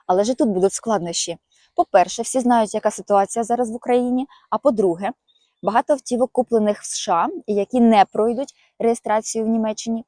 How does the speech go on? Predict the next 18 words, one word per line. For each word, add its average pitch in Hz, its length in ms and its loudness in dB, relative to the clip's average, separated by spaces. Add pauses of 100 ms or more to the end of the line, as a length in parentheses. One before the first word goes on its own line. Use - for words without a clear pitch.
повернуться 208 500 -2
додому. 175 480 -4 (280)
А 247 100 0
це 359 120 -2
створить 277 380 2
навантаження 196 800 -4 (200)
на 240 140 -2
і 233 80 0
без 196 200 -4
того 233 220 -2
переповнений 196 640 -4
автомобільний 175 640 -8
ринок. 156 260 -8 (680)
Звичайно 208 520 -4
ж, - 120 -10 (400)
вплине 208 360 -2
на 165 100 -8
ціну. 147 340 -10